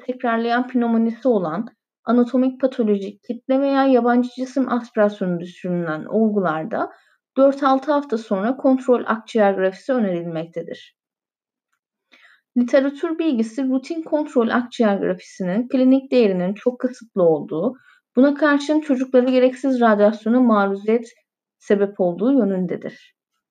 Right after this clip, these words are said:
Ee, ilave ve ileri tanısal testler arasında, e, endotrakeal tüp takılıp mekanik ventilatör desteği al-, ne alınan olgularda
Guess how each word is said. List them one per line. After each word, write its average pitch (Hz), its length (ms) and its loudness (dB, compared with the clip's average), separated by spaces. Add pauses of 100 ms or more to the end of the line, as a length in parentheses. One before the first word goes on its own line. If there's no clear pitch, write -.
(1500)
Ee, 226 300 -2
ilave 320 580 4 (140)
ve 269 220 4
ileri 277 680 2
tanısal 233 440 0
testler 226 440 0
arasında, 190 840 -6 (340)
e, 208 60 4 (420)
endotrakeal 285 920 0
tüp 320 100 -10 (100)
takılıp 208 400 -2
mekanik 262 400 2
ventilatör 262 680 2
desteği 214 540 0
al-, 190 260 -2
ne 233 160 2
alınan 185 580 -2
olgularda 196 800 0